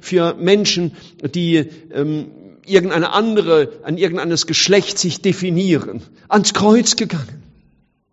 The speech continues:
Für all die Menschen, die das trennen, das biologische Geschlecht, das man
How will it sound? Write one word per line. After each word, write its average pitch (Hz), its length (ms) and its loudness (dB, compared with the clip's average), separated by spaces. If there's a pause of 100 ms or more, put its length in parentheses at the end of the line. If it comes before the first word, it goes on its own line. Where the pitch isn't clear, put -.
(400)
Für 196 180 4
all 208 140 6
die 208 120 2
Menschen, 202 480 4
die 196 100 -2
das 175 240 2
trennen, 208 460 2
das - 240 0
biologische 196 720 4
Geschlecht, 214 540 -2
das 165 180 -2
man 170 180 0